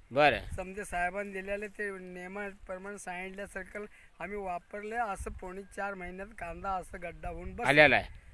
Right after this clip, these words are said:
Speaker 2: आता
Speaker 1: बरं, ह्या खात-, अ, ह्याला, ह्या कांद्याला कुठलं खत वगैरे वापरलं नाही?
Speaker 2: आपण कोणची सरकारी खतच वापरलं नाही.
Speaker 1: वापरलं नाही. सगळं
Speaker 2: फक्त ते कोल्हापूरचं खत.
Speaker 1: सगळं सेंद्रिय,
Speaker 2: सेंद्रिय खत आहे.
Speaker 1: सगळे ग्रीन लाईफचे सेंद्रिय प्रॉडक्ट
Speaker 2: हा,
Speaker 1: तुम्ही वापरलाय.
Speaker 2: एवढंच वापरलंय.
Speaker 1: तर याला सोडून दुसऱ्या कुठल्या पिकाला वापरलाय मामा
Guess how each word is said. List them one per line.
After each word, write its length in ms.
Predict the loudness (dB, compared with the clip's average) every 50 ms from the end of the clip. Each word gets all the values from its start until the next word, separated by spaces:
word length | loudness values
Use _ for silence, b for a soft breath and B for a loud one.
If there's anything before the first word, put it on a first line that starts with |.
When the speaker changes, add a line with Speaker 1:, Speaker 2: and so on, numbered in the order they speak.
| -16 -16
Speaker 2:
आता 160 | -12 -4 4
Speaker 1:
बरं, 1080 | 10 12 12 12 12 12 12 12 12 12 12 12 12 12 10 10 6 4 4 4 4 4 8
ह्या 200 | 10 10 10 12 12
खात-, 240 | 8 8 8 8 10
अ, 320 | 12 12 12 12 12 12
ह्याला, 380 | 12 12 12 12 12 12 12 12
ह्या 300 | 12 12 12 12 12 12 12
कांद्याला 360 | 12 10 12 12 12 12 12
कुठलं 260 | 12 8 6 6 6 4 8
खत 220 | 10 10 12 12
वगैरे 200 | 12 12 12 12
वापरलं 420 | 12 12 12 12 8 8 8 10 10
नाही? 140 | 10 8
Speaker 2:
आपण 240 | 8 6 2 -2 -8
कोणची 460 | -8 -4 -2 -2 -2 -2 -4 -4 -6
सरकारी 460 | -2 -2 -2 -2 0 2 4 4 4 2
खतच 500 | 0 2 2 2 2 2 -2 0 2 6
वापरलं 400 | 6 6 6 6 2 -2 0 4
नाही. 80 | 8
Speaker 1:
वापरलं 320 | 8 8 10 10 10 10 8
नाही. 100 | 6 8
सगळं 260 | 8 12 12 12 12
Speaker 2:
फक्त 180 | 12 8 0
ते 80 | -4 -4
कोल्हापूरचं 720 | -4 -4 -8 -6 -4 -4 -4 -6 -6 -8 -12 -8 -6 -6 -6 -2
खत. 100 | 4 10
Speaker 1:
सगळं 260 | 10 12 12 12 12
सेंद्रिय, 640 | 12 12 10 10 12 12 12 12 12 12 12 12 12
Speaker 2:
सेंद्रिय 340 | 8 2 -4 -6 -6 -6 -6
खत 80 | -4 -4
आहे. 380 | -4 -4 -4 -6 -8 -8 -4
Speaker 1:
सगळे 260 | 2 8 8 10 12 12
ग्रीन 220 | 12 12 12 12
लाईफचे 280 | 12 12 12 12 10 8
सेंद्रिय 300 | 10 10 12 12 12 10
प्रॉडक्ट 320 | 12 12 10 10 10 10
Speaker 2:
हा, 60 | 10
Speaker 1:
तुम्ही 160 | 10 12 12
वापरलाय. 420 | 12 12 12 12 12 12 12 10 10
Speaker 2:
एवढंच 260 | 8 0 -4 -6 -8
वापरलंय. 500 | -8 -8 -8 -8 -10 -10 -10 0 10 12
Speaker 1:
तर 100 | 12 12
याला 300 | 12 12 12 12 12 12
सोडून 300 | 12 12 12 12 12 12
दुसऱ्या 300 | 12 12 12 12 12 12
कुठल्या 240 | 12 12 10 10 12
पिकाला 260 | 12 12 12 12 12
वापरलाय 300 | 12 12 12 12 12 12
मामा 220 | 12 12 12 12